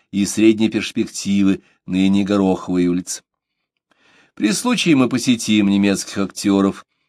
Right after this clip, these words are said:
а сейчас следует поскорее добраться до оперного дома. Для этого нам нужно дойти до конюшенного двора, обогнуть массивное здание справа и перейти по конюшенному мосту,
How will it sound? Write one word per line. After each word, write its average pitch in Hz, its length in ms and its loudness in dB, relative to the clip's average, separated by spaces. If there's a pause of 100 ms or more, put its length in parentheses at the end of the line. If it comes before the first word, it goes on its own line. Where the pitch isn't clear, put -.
(140)
а 110 180 2
сейчас 160 640 0
следует 185 600 -4
поскорее 170 480 0
добраться 160 500 -2
до 151 220 2
оперного 156 500 -2
дома. 101 420 0 (540)
Для 98 220 -2
этого 120 400 2
нам 98 160 0
нужно 92 260 -2
дойти 95 320 -2
до 92 180 -2
конюшенного 95 760 -2
двора, 98 380 0 (680)
обогнуть 117 800 0
массивное 202 720 -4
здание 180 540 0
справа 143 640 0 (300)
и - 120 0
перейти 107 560 -2
по 120 180 -4
конюшенному 113 640 -2
мосту, 101 840 -2